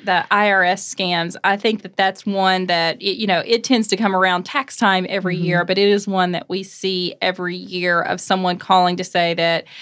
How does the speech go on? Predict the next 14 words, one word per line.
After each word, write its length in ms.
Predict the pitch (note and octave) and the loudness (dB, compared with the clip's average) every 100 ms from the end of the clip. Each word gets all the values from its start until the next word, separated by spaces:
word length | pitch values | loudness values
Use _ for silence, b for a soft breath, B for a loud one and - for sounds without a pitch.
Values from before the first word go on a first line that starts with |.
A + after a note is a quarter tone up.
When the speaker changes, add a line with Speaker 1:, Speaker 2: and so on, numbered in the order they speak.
| B B | B B
Speaker 1:
maybe 300 | A#3 F3+ F3+ | -2 -2 -2
you 200 | F3+ F#3 | -6 -4
have 340 | F3+ E3 E3 F3+ _ _ _ _ _ | -2 -2 -2 -8 _ _ _ _ _
past 380 | - G3+ F#3+ G#3 | -2 -2 -4 -6
due 320 | A#3+ A#3 A3 | -4 -2 -4
taxes 960 | G#3 D4+ D4 C#4 - C4+ B3+ A#3+ A#3 G#3 | -4 -4 -4 -4 -2 0 2 2 0 -2
or 540 | G3+ F#3+ F#3 F3+ F3+ | 0 2 4 4 2
that, 640 | F3+ F3+ F#3 F3+ F3 F3 - | 2 2 2 2 2 -2 -2
um, 160 | F#3 F3+ | 0 0
y-, 80 | |
you 180 | F#3+ G#3 | -4 -2
know, 140 | F3+ F3+ | 0 0
essentially 540 | - A3+ - G3+ F#3+ | 0 -2 -2 0 0
that 300 | F3+ F3 - | 2 0 -2